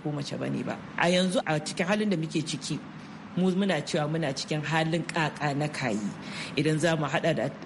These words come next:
uh, addu'a sai mu ce inna lillahi wa inna ilaihi raji'un. Gashi dai sun kira kansu maza. Gashi dai sun ce su masu ilimi ne. Amma gashi mun wayi gari, muna da almajirai da ba a yi musu tanadi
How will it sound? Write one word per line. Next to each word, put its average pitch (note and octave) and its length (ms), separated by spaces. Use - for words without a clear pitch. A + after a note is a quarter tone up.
uh, C#3 320
addu'a D#3+ 380
sai G3 140
mu E3 80
ce E3+ 220
inna E3 280
lillahi D#3 460
wa C#3+ 100
inna D3 260
ilaihi C3 400
raji'un. B2 380
Gashi F3+ 340
dai G#3+ 220
sun G#3+ 240
kira G3 260
kansu F#3 320
maza. A#2 300
Gashi F#3+ 360
dai G#3 180
sun G3 260
ce G3 200
su A3 200
masu F3 300
ilimi C3+ 380
ne. B2+ 100
Amma E3+ 320
gashi C#3+ 320
mun E3+ 180
wayi D3+ 300
gari, D#3 240
muna E3+ 320
da C#3+ 140
almajirai D#3+ 600
da D#3+ 100
ba E3+ 300
a E3+ 80
yi D#3 60
musu F#3 280
tanadi F3 460